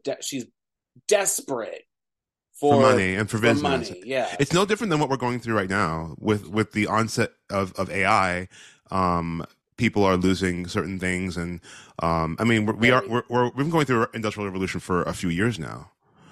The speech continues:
Speaker 1: Very, very true.
Speaker 2: It's very, it's, it's actually incredibly similar to what we're having, going through. Um, so that's,
Speaker 1: But
Speaker 2: that's, that's what it is.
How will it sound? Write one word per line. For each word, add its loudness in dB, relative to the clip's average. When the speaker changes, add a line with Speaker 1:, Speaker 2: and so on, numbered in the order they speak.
Speaker 1:
Very, -2
very -12
true. -10
Speaker 2:
It's -2
very, 0
it's, -2
it's 0
actually 0
incredibly -4
similar -4
to -6
what -2
we're -2
having, -6
going -2
through. -8
Um, 0
so -2
that's, -2
Speaker 1:
But 2
Speaker 2:
that's, -6
that's -4
what 0
it 0
is. -12